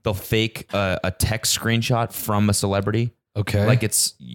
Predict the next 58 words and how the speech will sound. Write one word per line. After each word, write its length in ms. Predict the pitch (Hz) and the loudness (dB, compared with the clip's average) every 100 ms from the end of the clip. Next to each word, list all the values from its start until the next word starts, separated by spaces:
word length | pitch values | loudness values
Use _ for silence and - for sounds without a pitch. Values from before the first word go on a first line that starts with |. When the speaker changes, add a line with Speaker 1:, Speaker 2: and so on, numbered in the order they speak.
| - - | -14 -4
Speaker 1:
from 240 | 110 101 | -2 0
your 140 | 104 110 | -2 -2
point 240 | 117 107 | 0 0
of 40 | 98 | 2
view. 200 | 107 107 | 2 2
So, 160 | - | 0
like, 160 | 90 90 | 0 0
you're 160 | 101 | 0
getting 320 | 92 104 98 92 | 0 0 0 0
the 60 | |
text 300 | 87 95 92 | 0 -2 -2
and 60 | 90 | -2
you're 120 | 92 | 0
reading 240 | 90 92 | 0 0
it. 120 | 98 98 | 0 -2
So 100 | 98 | 0
you're 80 | 95 | 2
reading 180 | 98 | 2
the 80 | 90 | 0
conversation 500 | - 98 87 90 85 | 0 0 0 0 0
as 120 | 85 | -2
if 160 | 87 87 | -2 -2
you're 140 | 87 85 | -2 0
sending 420 | 90 82 82 78 | 0 0 -2 -2
the 80 | 80 | -2
messages, 500 | 76 76 69 53 - | -2 -4 -6 -6 -4
I 120 | 85 | -2
guess. 300 | 107 98 98 | 0 2 2
Speaker 2:
Okay. 100 | 117 - _ _ | 0 -6 _ _
Speaker 1:
And 120 | 107 | -4
it's, 140 | 104 - | -2 0
like, 160 | 101 | -2
Harry 220 | 90 101 | -2 -2
Styles 500 | 90 - 90 85 82 | 0 0 0 0 0
and 240 | 87 82 82 - _ _ _ _ _ | 0 -2 -4 -10 _ _ _ _ _
Niall 340 | 95 87 85 | -6 -2 -2
Horan 320 | 82 90 90 82 | -2 -2 0 0
and 80 | 82 | 0
all 60 | |
that 140 | 82 82 | 0 0
shit. 180 | - | 0
And 100 | 80 | 0
they're, 80 | 85 | 0
like, 200 | 85 101 | 2 2
Speaker 2:
Uh. 460 | 101 95 92 87 80 | 2 2 2 2 2
Speaker 1:
they're, 120 | 101 | 2
like, 280 | 95 90 85 | 2 0 -4
telling 340 | - 92 92 | -2 0 2
you 100 | 90 | 2
they 140 | 82 82 | 2 0
miss 300 | 85 82 - | 0 0 0
you, 180 | 80 80 | 0 0
but, 140 | 82 | 0
like, 160 | 78 90 | 0 0
all 120 | 90 | -2
through 200 | - 87 | 0 0
text. 480 | - 90 101 - - | 0 -4 -2 -4 -2
But 240 | 104 - | -4 -6